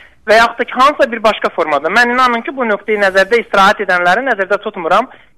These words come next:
Kimsə də dərhal buna cavab vermək istəməsin. Mən onu söyləmək istəyirəm ki, həqiqətən də bu nöqteyi nəzərdən Bakıda hal-hazırda aparılan ümumi quruculuq işlərinin kontekstində belə bir geniş məkanı, məhz mitinqlər üçün, mənim anlamda mitinqlərin, e,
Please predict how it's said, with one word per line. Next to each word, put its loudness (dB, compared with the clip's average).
Kimsə 0
də 2
dərhal 2
buna -2
cavab 0
vermək -4
istəməsin. -4
Mən 2
onu 4
söyləmək 2
istəyirəm -2
ki, -10
həqiqətən 0
də -6
bu -6
nöqteyi 0
nəzərdən 2
Bakıda 0
hal-hazırda 2
aparılan 0
ümumi -4
quruculuq -4
işlərinin 0
kontekstində -2
belə 0
bir -4
geniş 2
məkanı, 0
məhz 0
mitinqlər -2
üçün, -16
mənim 2
anlamda 2
mitinqlərin, 0
e, -2